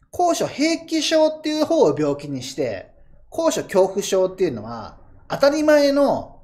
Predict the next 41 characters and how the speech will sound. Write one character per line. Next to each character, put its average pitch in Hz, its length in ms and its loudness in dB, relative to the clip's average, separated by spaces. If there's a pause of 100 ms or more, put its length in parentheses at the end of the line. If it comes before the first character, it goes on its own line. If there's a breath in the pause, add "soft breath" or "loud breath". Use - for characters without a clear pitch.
(100)
生 294 280 -2
理 302 100 2
現 311 280 -2
象 165 160 2
っ - 100 -6
て 139 80 -6
い 135 40 -2
う 127 60 -4
風 135 140 -2
に 120 80 -8
し - 160 -10
な 135 80 -4
い 135 60 -8
と 139 60 -12
い 123 60 -10
け 143 100 -8
な 139 120 -4
い 107 80 -10
か 107 100 -10
ら、 113 360 -8 (520 soft breath)
高 320 260 2
所 - 440 -6 (280)
恐 254 420 8
怖 240 120 -6 (1000)
症 359 360 4
っ - 220 -8
て 196 80 -2
い 165 80 0
う - 20 -2
の 127 80 -8
が 117 100 -10
ま 151 140 -4
ず 135 80 -10
お 113 100 -10
か 214 140 -6
し - 120 -6
い 311 80 -4
ん 208 80 -4
だ 117 100 -8
っ - 160 -18
て。 90 260 -18